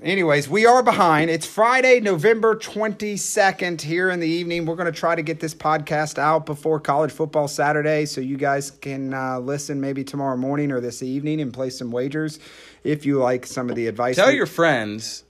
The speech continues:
Speaker 2: about this podcast, because
Speaker 1: Oh, yeah.
Speaker 2: the reason, the reason that we're so late this week is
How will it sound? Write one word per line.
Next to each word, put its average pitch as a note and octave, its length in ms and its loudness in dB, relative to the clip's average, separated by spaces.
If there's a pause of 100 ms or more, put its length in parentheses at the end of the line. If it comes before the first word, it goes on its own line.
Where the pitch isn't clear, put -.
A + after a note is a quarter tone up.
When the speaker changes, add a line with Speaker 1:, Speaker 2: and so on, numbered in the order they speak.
(100)
Speaker 2:
about C3+ 380 0
this B2 180 -6
podcast, G#2 880 -4
because B2 220 0
Speaker 1:
Oh, E3+ 40 4
yeah. C#3 120 4
Speaker 2:
the C#3 160 -4
reason, F3 680 -2
the C#3 120 -6
reason E3 480 -4
that B2 160 -4
we're A#2+ 100 -6
so B2 300 -6
late A#2+ 240 -4
this F#2+ 200 -12
week F#2+ 240 -10
is G2+ 300 -10